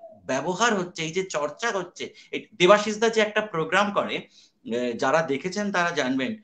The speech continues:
আহ, এবিসিডি নাম দিয়ে থিয়েটারে একটা অসাধারণ অনুষ্ঠান। আমি জানি এখন কেউ দেখছে না,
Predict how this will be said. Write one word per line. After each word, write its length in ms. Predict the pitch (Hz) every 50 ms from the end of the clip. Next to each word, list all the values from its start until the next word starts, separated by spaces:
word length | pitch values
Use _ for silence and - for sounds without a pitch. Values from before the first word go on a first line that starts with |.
| _ _ _ _ -
আহ, 220 | - 120 120 117 - - - _ _
এবিসিডি 520 | - 143 151 156 208 208 - 208 180 160 175
নাম 340 | 135 127 127 131 139 135 123
দিয়ে 220 | 120 104 90 - - _ _ _ _ _ _ -
থিয়েটারে 560 | - 143 151 147 120 98 90 107 113 - _ _ _ _ _ _ _ _ _ -
একটা 320 | 220 - 370 339 262 - - _ _ - - - - - - _ _ _ _ _ _ -
অসাধারণ 600 | - 165 165 - 214 247 262 254 254 254 254 226
অনুষ্ঠান। 480 | 226 208 202 202 202 - - 170 135 - - -
আমি 200 | - 190 214 247
জানি 260 | - 220 214 240 262 269
এখন 260 | 240 240 226 226 220
কেউ 200 | 220 220 214 190
দেখছে 320 | 160 165 - - - 135
না, 320 | 110 107 110 - - _